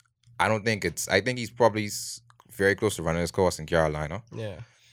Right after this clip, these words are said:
Speaker 1: And I think the fans, even though people are now saying, "Where Cam?" I think that little stint by an undrafted quarterback I think the fans have sort of turned on him because of the injury issues, because of,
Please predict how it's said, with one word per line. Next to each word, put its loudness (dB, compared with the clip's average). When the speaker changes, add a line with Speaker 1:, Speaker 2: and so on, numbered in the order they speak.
Speaker 1:
And 2
I 2
think 0
the -6
fans, 0
even 0
though 2
people 0
are -2
now 4
saying, 0
"Where 4
Cam?" 0
I -2
think -4
that 4
little 0
stint -4
by 0
an -4
undrafted 0
quarterback 0
I -4
think -6
the -6
fans 2
have -8
sort 0
of -6
turned -2
on 0
him -10
because 0
of -2
the -4
injury -6
issues, -8
because -4
of, -10